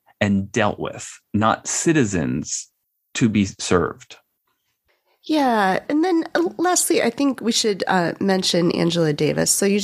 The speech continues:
Speaker 2: you said Angela Davis's name earlier. Of course, she's connected,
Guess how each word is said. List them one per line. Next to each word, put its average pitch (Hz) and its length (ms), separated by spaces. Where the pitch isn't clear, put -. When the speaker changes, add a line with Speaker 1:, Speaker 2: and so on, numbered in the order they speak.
Speaker 2:
you 196 180
said 196 480
Angela 170 580
Davis's 151 560
name 151 240
earlier. 269 380
Of 170 180
course, 165 160
she's - 420
connected, 208 500